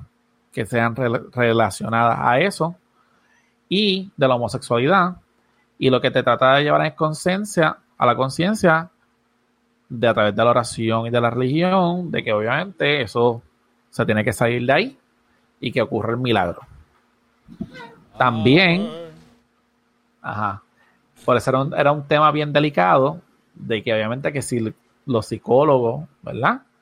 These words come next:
Speaker 1: Deberían hacer eso, y los religiosos, eso fue un tema aquí en Puerto Rico hace,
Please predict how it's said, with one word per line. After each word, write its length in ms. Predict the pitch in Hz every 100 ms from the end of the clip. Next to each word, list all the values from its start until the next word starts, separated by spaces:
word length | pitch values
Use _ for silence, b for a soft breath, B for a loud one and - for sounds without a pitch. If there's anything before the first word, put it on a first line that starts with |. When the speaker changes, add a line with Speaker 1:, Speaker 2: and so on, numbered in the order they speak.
| _ _ _ _ -
Speaker 1:
Deberían 480 | 135 110 101 107 120
hacer 260 | 117 120
eso, 440 | 139 208 139 160 - _ _ _ _ -
y 120 | 123
los 140 | 110
religiosos, 480 | 107 104 104 147 160
eso 100 | 135
fue 120 | 165
un 60 | 214
tema 160 | 143 131
aquí 100 | 135
en 80 |
Puerto 260 | 143 139 139
Rico 240 | 127 135 110
hace, 340 | - 143